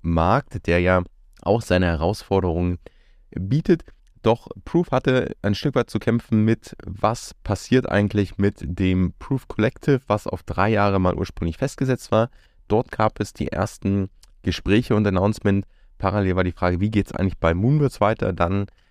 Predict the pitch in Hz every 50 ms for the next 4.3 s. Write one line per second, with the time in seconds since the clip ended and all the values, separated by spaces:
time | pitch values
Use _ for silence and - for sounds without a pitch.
0 | _ _ _ - 90 95 98 107 120 117 113 110 110 107 - _ _ _ _ _
1 | _ _ - 95 95 87 - - _ _ - 135 - - - 117 110 104 - -
2 | - 104 104 104 - - 87 90 - - - 117 127 110 92 - - - 80 92
3 | 101 104 - 98 80 - - - 147 147 - 98 87 - - - 110 135 131 -
4 | - 87 87 95 101 -